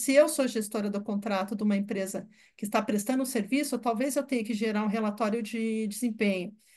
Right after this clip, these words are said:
Se eu sou o gestor e quero ver a minha contratada, eu tenho que avaliar esse relatório recebido, né? A gestão das mudanças e pleitos, evidente, sempre vão existir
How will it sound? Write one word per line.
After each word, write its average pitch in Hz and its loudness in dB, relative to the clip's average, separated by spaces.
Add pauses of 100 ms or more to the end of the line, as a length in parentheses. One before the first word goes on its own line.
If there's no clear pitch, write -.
(140)
Se - 2
eu 285 10
sou 269 2
o 247 0
gestor 214 0 (400)
e 214 -2
quero 226 4
ver 214 2
a 214 2
minha 208 4
contratada, 214 0
eu 233 -2
tenho 247 2
que 247 -2
avaliar 240 4
esse 294 0
relatório 190 -2
recebido, 185 -6
né? 208 0 (760)
A 311 0
gestão 277 0
das 233 2
mudanças 226 2
e 247 -2
pleitos, 226 0
evidente, 208 -2
sempre 220 -4
vão 190 -4
existir 208 -4